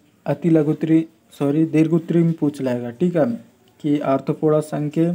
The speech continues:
लक्षण लिखिए, उदाहरण सहित आपको समझाना है, वर्गीकरण करना है, ये आपको जो है दीर्घोत्तरी में पूछ लेगा। ठीक है, लघुत्तरी में आर्थ्रोपोडा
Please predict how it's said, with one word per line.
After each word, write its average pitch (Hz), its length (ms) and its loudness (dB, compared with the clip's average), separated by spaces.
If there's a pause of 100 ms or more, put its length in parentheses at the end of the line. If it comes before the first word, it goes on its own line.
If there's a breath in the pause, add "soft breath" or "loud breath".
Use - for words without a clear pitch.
(600 soft breath)
लक्षण 139 400 -2
लिखिए, 156 300 -2
उदाहरण 147 380 0
सहित 156 320 -6
आपको 143 360 -4
समझाना 135 520 -4
है, 147 80 -4
वर्गीकरण 143 640 0
करना 143 280 -4
है, 160 100 -2
ये 156 120 4
आपको 147 300 -2
जो 151 160 0
है 160 120 0
दीर्घोत्तरी 147 540 0
में 160 100 2
पूछ 156 320 -6 (540 soft breath)
लेगा। 160 460 2 (360)
ठीक 196 180 0
है, 135 140 2
लघुत्तरी 160 500 0
में 175 220 2
आर्थ्रोपोडा 160 680 0